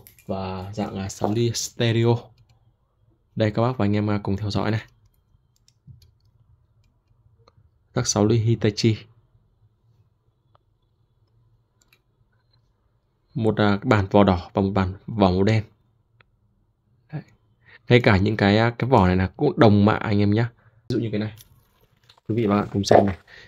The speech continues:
Cái dây nó to như này mà em hàn và rắc sáu ly này thì em bắt buộc em phải mài cái vỏ đi một chút. Đấy. Khi mài ra thì cả cái vỏ, đây là chỉ cái vỏ thôi nhá, mà cũng thiết kế là hợp kim đồng luôn anh em ạ. Đây này, cả cái vỏ này này.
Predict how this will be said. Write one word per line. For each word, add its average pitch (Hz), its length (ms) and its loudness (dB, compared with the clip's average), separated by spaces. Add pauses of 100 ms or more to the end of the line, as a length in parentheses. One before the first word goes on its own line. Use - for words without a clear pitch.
(140)
Cái 113 100 0
dây 120 140 6
nó 113 100 2
to 120 160 4
như 113 120 2
này 98 220 0 (320)
mà 101 120 0
em 104 160 2
hàn 101 280 0
và 98 100 -2
rắc 127 140 -2
sáu 104 160 -4
ly 113 160 4
này 90 220 -2
thì - 300 -12
em 120 60 -2
bắt 151 100 0
buộc 123 140 6
em 107 80 2
phải 98 100 2
mài 95 260 2
cái 107 140 -4
vỏ 107 260 -4
đi 104 140 -2
một 95 140 -2
chút. 131 220 -2 (540)
Đấy. - 100 -16 (260)
Khi 127 160 6
mài 104 180 6
ra 107 200 2
thì 107 200 -6
cả 90 200 0
cái 113 100 0
vỏ, 98 300 0 (100)
đây 139 180 8
là 120 120 4
chỉ 98 160 0
cái 107 120 -2
vỏ 110 260 2
thôi 113 100 2
nhá, 120 140 2 (420)
mà 101 120 4
cũng 127 120 -4
thiết 196 240 6
kế 107 180 8
là 147 120 4
hợp 110 200 0
kim 117 160 4
đồng 101 260 6
luôn 107 80 2
anh 104 100 0
em 104 100 0
ạ. 104 80 0 (1700)
Đây 107 120 2
này, 101 100 -2 (100)
cả 101 220 -10
cái 110 100 0
vỏ 107 200 2
này 92 100 0
này. 87 160 -4